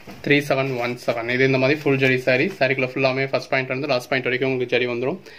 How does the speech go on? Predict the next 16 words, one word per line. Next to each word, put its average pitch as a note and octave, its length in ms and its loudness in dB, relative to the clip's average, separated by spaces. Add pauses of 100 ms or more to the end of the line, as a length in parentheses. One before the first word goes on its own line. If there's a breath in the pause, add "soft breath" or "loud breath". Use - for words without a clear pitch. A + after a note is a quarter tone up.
(160 loud breath)
ரெண்டு C#3+ 220 4
பக்கமும் D3 280 -2
சின்ன C#3 200 -2
border B2+ 300 2
கொடுத்துருக்காங்க. B2+ 420 -2
பல்லு C3 240 2
இந்த C3+ 120 0
மாதிரி B2 220 2
உங்களுக்கு C3 260 -2
கான்ட்ராஸ்டா B2 520 0
இருக்கு. B2 240 -2 (380 loud breath)
கான்ட்ராஸ்டா C3 440 0
ஃபுல் C#3+ 200 0
jari B2+ 200 0
கொடுத்து A#2+ 240 -4
கொடுத்துருக்காங்க. B2+ 440 -4